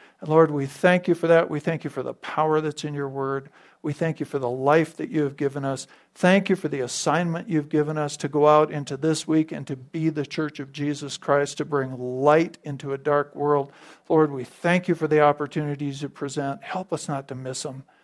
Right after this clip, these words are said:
Lord, we thank you for all of that in Jesus' mighty name. Amen. All right.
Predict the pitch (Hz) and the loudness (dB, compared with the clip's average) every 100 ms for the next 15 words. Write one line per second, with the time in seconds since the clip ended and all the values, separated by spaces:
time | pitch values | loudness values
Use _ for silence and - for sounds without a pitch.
0 | _ _ _ - 147 143 143 202 143 135 | _ _ _ -4 -2 0 -2 -8 -10 -8
1 | - - 165 175 175 165 156 143 135 131 | -10 -4 -2 -2 -4 -6 -6 -4 -4 -4
2 | 135 135 131 123 123 - 135 143 143 147 | -4 -4 -4 -10 -14 -12 -8 -8 -4 -4
3 | 147 - 123 127 131 131 120 123 123 135 | -6 -10 -14 -14 -14 -14 -12 -12 -14 -16
4 | _ _ - _ _ _ - 147 151 151 | _ _ -20 _ _ _ -2 0 2 2
5 | 156 160 160 156 165 175 190 208 208 190 | 2 2 2 2 2 4 8 10 10 8
6 | 143 120 123 135 147 147 143 123 | 4 -2 -4 2 4 4 2 0